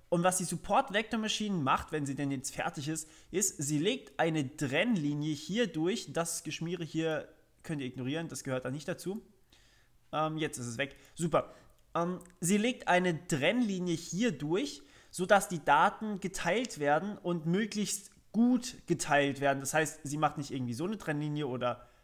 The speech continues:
so eine oder sowas, sondern sie macht tatsächlich eine Trennlinie, die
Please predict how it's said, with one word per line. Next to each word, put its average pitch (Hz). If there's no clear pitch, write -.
so 170
eine 170
oder 170
sowas, 196
sondern 214
sie 202
macht 196
tatsächlich 202
eine 143
Trennlinie, 170
die 160